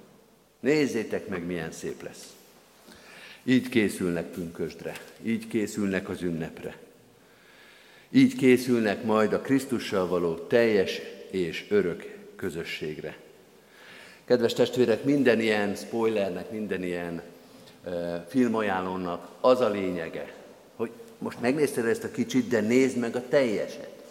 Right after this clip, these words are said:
Ne elégedj meg ezzel. Ne mondd azt, hogy „Jó, hát láttuk, szép lesz, jó, megyünk tovább”, hanem akard megnézni az egészet, hogy ez a tied, erre hív meg téged az Úr. Az egész pünkösdi sorozat, amit most itt felsoroltunk,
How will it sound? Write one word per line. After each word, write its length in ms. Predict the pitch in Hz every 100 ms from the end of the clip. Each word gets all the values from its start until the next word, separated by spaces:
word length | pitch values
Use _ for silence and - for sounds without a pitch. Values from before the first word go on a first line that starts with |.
| - - - -
Ne 160 | 87 113
elégedj 600 | 151 135 107 90 80 85
meg 160 | 80
ezzel. 480 | 78 73 78 80 90 - - - - - - - _ - -
Ne 140 | 107
mondd 200 | 139 147
azt, 140 | 127 -
hogy 120 | 123
„Jó, 180 | 156 147
hát 140 | 135
láttuk, 440 | 131 117 - 104 -
szép 280 | 107 98
lesz, 180 | 82 - -
jó, 220 | 95 90 - - -
megyünk 340 | 92 82 85
tovább”, 460 | 95 104 123 127 - - - - - -
hanem 300 | 120 123 127
akard 540 | 160 - 135 120 117
megnézni 440 | 117 110 113 110 113
az 180 | 104 -
egészet, 520 | 117 92 78 - -
hogy 100 | 107 -
ez 220 | - 131 123
a 140 | -
tied, 480 | 135 113 85 - - -
erre 380 | 127 127 127 123
hív 280 | 135 127
meg 160 | 123 117 -
téged 300 | 117 104 98
az 120 | 87
Úr. 240 | 85 - - - - - - - - - -
Az 120 | 98
egész 380 | 143 143 135 135
pünkösdi 540 | 135 123 127 113 101
sorozat, 460 | - 110 104 104 110
amit 240 | 101 101
most 180 | 98 -
itt 120 | 95
felsoroltunk, 840 | 110 98 95 95 92 90 - 110